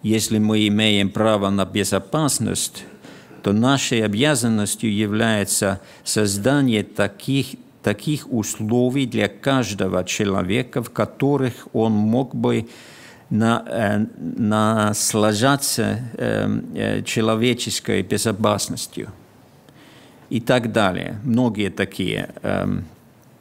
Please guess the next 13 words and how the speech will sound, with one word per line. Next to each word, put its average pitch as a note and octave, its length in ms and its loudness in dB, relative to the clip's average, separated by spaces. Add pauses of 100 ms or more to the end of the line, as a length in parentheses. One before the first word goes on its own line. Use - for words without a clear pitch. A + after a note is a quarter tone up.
(1120)
эм, F#2+ 560 0 (680)
если B2+ 440 2
у B2+ 40 4
нас A#2+ 240 2
есть A#2+ 320 0
право B2 320 4
на G#2+ 160 2
свободу A2+ 760 2
мнений, A#2 840 2 (1500)
совести A#2+ 720 0
и F#2+ 380 -2
выбора G#2+ 760 2
религии A2+ 880 2